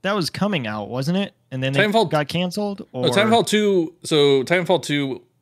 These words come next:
Speaker 2: there's one and two. So there's Titanfall one, Titanfall two.
Speaker 1: Oh, okay. Okay.
Speaker 2: Titanfall two got screwed because they released it, like,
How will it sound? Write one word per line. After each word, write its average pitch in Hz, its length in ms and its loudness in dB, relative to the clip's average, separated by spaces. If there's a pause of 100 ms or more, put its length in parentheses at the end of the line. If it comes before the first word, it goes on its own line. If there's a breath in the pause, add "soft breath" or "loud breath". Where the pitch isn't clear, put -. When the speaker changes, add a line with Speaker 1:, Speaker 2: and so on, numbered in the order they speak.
Speaker 2:
there's 123 280 0
one 135 300 2
and 127 220 2
two. 107 320 -10
So 127 160 -8
there's 127 180 -10
Titanfall 131 380 -2
one, 131 340 -4 (360)
Titanfall 120 360 -6
two. - 140 -8
Speaker 1:
Oh, 175 280 0
okay. 113 260 -8 (260 loud breath)
Okay. 147 180 2
Speaker 2:
Titanfall 202 240 0
two 185 440 4 (320 loud breath)
got 135 180 0
screwed 170 480 4
because 127 500 0
they 131 160 2
released 127 480 -2
it, 143 160 0
like, 120 380 -2